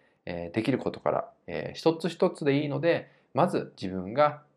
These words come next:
今すぐできることから、小さなことでもいいと思うので、始めてみる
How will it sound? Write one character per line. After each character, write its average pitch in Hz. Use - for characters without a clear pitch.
今 185
す -
ぐ 196
で -
き 196
る 190
こ 180
と 170
か 180
ら、 180
小 196
さ 175
な 107
こ 101
と 95
で -
も 85
い 131
い 123
と 90
思 104
う -
の 90
で、 120
始 98
め 98
て 98
み 90
る -